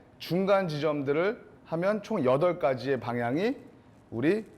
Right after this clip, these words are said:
요 축에서 나오게 됩니다. 그리고 다시 우리 아랫면, 발바닥 쪽 면과 머리 쪽 윗면, 이 중심을 가르는 축과 왼쪽 면과 오른쪽을 가르는 축, 그러면은 좌우측 면으로 해서 총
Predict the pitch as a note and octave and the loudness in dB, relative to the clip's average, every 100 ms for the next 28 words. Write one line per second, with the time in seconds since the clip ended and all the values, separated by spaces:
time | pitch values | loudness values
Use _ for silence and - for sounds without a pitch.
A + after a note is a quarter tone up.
0 | - B2 A#2 - F#3+ F#3+ D3+ A2+ A#2+ A#2+ | -6 -2 -2 -2 0 2 2 0 0 -2
1 | G#2+ G2 F#2 D#2+ - - - - B2+ D3 | -4 -8 -8 -12 -18 -20 -20 -6 -2 0
2 | C#3 A#2+ E3 B3 G4+ - - B2 C3 C3 | 0 -2 -2 -2 -2 -6 -8 -2 0 0
3 | A2 C#3 E3+ D3+ A#2+ F#2+ F#2 A#2+ B2+ D#3 | -2 0 0 0 -4 -8 -8 -4 0 0
4 | C#3+ C3 C3+ B2 A#2+ C3 A3 F3+ A#2+ C3+ | 0 -4 -4 -4 -2 0 0 2 2 2
5 | B2 - A2 G#2+ E3 D#3+ A#2+ F2+ - - | 0 -4 -4 0 0 2 0 -4 -10 -20
6 | - - - - C3+ D3 C#3 D#3+ F3 D#3+ | -20 -20 -20 -6 0 0 0 -2 -2 -2
7 | E3+ C#3 B2+ C3+ C#3 C3 F3+ - G#3+ - | -4 -2 -2 0 -2 -4 -6 2 2 2
8 | - - - - - - - C3 D3 E3 | -6 -20 -20 -20 -20 -12 2 4 4 0
9 | D#3 D3+ D3+ B2+ C3+ B2 B2+ B2+ G#2+ A2+ | 0 2 2 2 0 -2 0 -2 -2 -2
10 | A2+ A2 - B2+ - - - A2+ A#2+ D3+ | -2 -4 -4 -4 -6 -16 -10 -6 -4 -2
11 | A#3 C#4+ - - - - C3+ C3+ C3+ D#3+ | -2 -4 -12 -20 -18 -4 0 0 -2 -2
12 | C#3+ C3 B2+ A#2+ A#2+ C#3 G3 - B3+ - | 0 2 0 0 0 0 -2 0 -2 -2